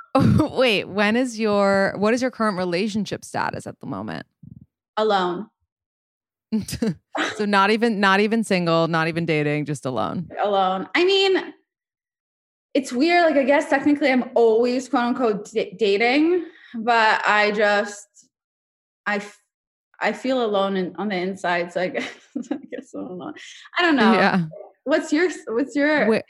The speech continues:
Speaker 2: dating status? <laughs>
Speaker 1: I'm, I'm in a relationship. It's, it's still kind of new. We, like,
Speaker 2: Must
Speaker 1: we
Speaker 2: be nice.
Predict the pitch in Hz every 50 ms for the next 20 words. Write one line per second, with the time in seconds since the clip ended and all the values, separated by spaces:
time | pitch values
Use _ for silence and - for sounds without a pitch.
0 | - - - 196 - - - 190 185 180 170 175 - - - - - 175 208 220
1 | 226 233 240 254 262 269 269 - - - 208 214 226 233 240 247 254 254 226 196
2 | 190 185 156 160 180 175 - - - - - - 190 - - - 202 190 190 -
3 | 214 208 208 185 190 180 170 175 170 165 131 143 175 180 175 165 165 160 170 -
4 | - - - - 185 190 175 151 143